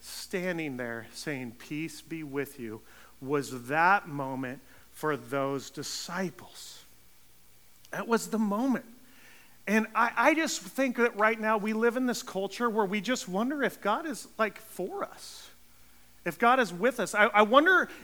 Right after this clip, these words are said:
if you think if Jesus showed up in your life today, what would he say? If I was one of those disciples who had just experienced everything that they experienced, I think Jesus might have showed up and said, "Hey, what are you guys doing?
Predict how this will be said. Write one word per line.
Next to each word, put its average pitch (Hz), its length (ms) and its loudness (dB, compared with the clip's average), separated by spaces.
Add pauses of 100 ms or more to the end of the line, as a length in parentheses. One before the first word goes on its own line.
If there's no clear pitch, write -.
if 220 200 6
you 247 120 4
think 233 320 2
if 185 160 2
Jesus 247 440 0
showed 220 380 2
up 208 280 4
in 190 200 -2
your 196 240 2
life 160 460 2 (340)
today, 165 600 2 (260)
what 180 320 4
would 185 200 2
he 185 80 -2
say? 156 320 -4 (540)
If 208 160 4
I 294 140 12
was 349 160 6
one 311 180 4
of 285 60 4
those 262 180 8
disciples 233 640 4
who 220 120 0
had 202 100 2
just 254 260 0
experienced 233 720 2
everything 240 460 4
that 202 160 0
they 214 100 8
experienced, 208 640 2 (240)
I 262 100 10
think 339 220 4
Jesus 240 380 2
might 233 180 8
have 196 80 2
showed 240 300 4
up 247 180 4
and 185 100 -4
said, 180 300 6 (220)
"Hey, 294 120 8
what 214 240 2
are 508 60 -6
you 508 100 -4
guys 311 280 6
doing? 190 420 2